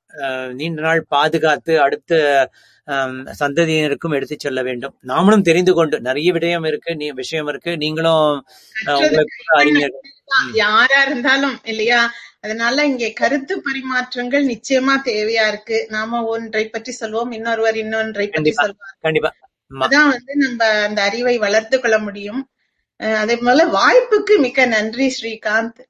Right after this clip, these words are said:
Speaker 1: நன்றி,
Speaker 2: அஹ்,
Speaker 1: நன்றி, நன்றி.
Speaker 2: இந்த மாதிரி
Speaker 1: ஆமா.
Speaker 2: ஒரு பிளாட்ஃபார்ம் கிடைக்கிறது பெரிய விஷயம் தானே நமக்கெல்லாம் அதை பத்தி பேசுறதுக்கு.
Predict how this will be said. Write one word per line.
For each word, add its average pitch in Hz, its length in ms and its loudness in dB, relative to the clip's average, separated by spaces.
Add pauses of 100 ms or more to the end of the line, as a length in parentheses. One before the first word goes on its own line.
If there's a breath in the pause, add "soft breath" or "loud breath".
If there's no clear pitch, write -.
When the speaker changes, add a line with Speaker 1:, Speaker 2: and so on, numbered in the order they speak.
(120)
Speaker 1:
நன்றி, 117 260 -10
Speaker 2:
அஹ், 110 40 -6
Speaker 1:
நன்றி, 110 300 -4
நன்றி. - 0 - (100)
Speaker 2:
இந்த 110 260 -4
மாதிரி 120 200 0
Speaker 1:
ஆமா. 120 120 0
Speaker 2:
ஒரு 117 120 -4
பிளாட்ஃபார்ம் - 600 -8
கிடைக்கிறது 214 580 -4
பெரிய 214 300 0
விஷயம் 214 360 0
தானே 196 280 0
நமக்கெல்லாம் 196 600 -6
அதை 196 160 -2
பத்தி 196 280 -10
பேசுறதுக்கு. 202 720 -6